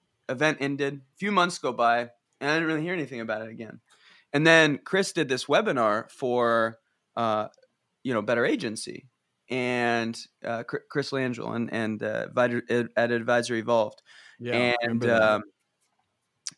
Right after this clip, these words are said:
Speaker 1: he, uh, he did this webinar. I was like, "Dude, this platform's sick." So I hopped on this, this, uh, platform. I think this was, I don't know, maybe October. I hopped on this platform, and then I, and then when I got in, I saw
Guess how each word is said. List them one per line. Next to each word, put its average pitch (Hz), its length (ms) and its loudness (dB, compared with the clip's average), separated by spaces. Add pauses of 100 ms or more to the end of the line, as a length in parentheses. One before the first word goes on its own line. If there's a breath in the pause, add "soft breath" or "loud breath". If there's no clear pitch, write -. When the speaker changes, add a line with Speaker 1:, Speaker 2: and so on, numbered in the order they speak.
(240)
Speaker 1:
he, 180 360 -2
uh, 147 200 6
he 156 120 -2
did 196 100 4
this 156 120 -4
webinar. 202 180 0
I 156 60 0
was 131 100 -4
like, 131 100 -14
"Dude, 165 160 -6
this 147 100 -8
platform's 135 460 -4
sick." - 400 2
So 160 400 4
I 151 140 6
hopped 190 280 2
on 185 220 4
this, 147 220 -4
this, 139 360 -6
uh, 123 180 2
platform. 139 640 0 (440 soft breath)
I 135 80 -2
think 233 180 -2
this 190 200 -2
was, 139 260 0
I 143 80 0
don't 131 100 -2
know, 117 120 -2
maybe 143 360 -2
October. 147 640 -6 (380 soft breath)
I 135 60 -2
hopped 185 180 2
on 202 80 4
this 151 140 0
platform, 143 720 2
and 135 140 0
then 185 120 2
I, 151 260 2
and 139 140 0
then 175 120 0
when 175 100 0
I 139 60 -2
got 131 180 0
in, 180 140 -4
I 143 80 -2
saw 131 320 0